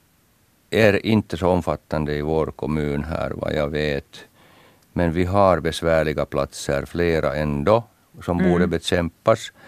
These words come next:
Speaker 1: Eh, och, eh, vi har endast bekämpat hittills med det att när här i Ekenäs området då visste man om vissa förekomster, så mejades det ner, så att säga,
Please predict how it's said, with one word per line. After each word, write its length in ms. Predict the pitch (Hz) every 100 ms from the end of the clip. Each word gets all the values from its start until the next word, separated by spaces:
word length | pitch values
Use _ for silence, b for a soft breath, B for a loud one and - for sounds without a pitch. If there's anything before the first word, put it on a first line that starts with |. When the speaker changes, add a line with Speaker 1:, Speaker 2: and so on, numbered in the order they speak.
| B B B B B B -
Speaker 1:
Eh, 460 | 90 90 87 82 80 _ -
och, 560 | 87 85 - _ -
eh, 280 | 92 85 82 76 - _ _ _ _ _ -
vi 180 | 101
har 240 | 113 107 95
endast 320 | 98 90 -
bekämpat 720 | 92 - 98 90 - - 80
hittills 560 | 87 104 95 - 78 -
med 200 | 85 80
det 220 | 92 92 -
att 260 | 76 -
när 360 | 82 80 80 - - - -
här 260 | 87 82
i 100 | 82 87
Ekenäs 460 | 87 - 82 78 - _
området 720 | 85 95 101 98 95 90 90 -
då 400 | 85 85 82 80 - _ -
visste 360 | 95 85 - 82
man 180 | 80
om 120 | 80 80
vissa 380 | 82 - - 107
förekomster, 680 | 98 90 - 82 - 82
så 200 | 78 82 78 b b
mejades 540 | 90 90 85 80 78
det 160 | - 82
ner, 320 | 82 85 78
så 180 | - 73
att 160 | 62 -
säga, 520 | - 67 65 62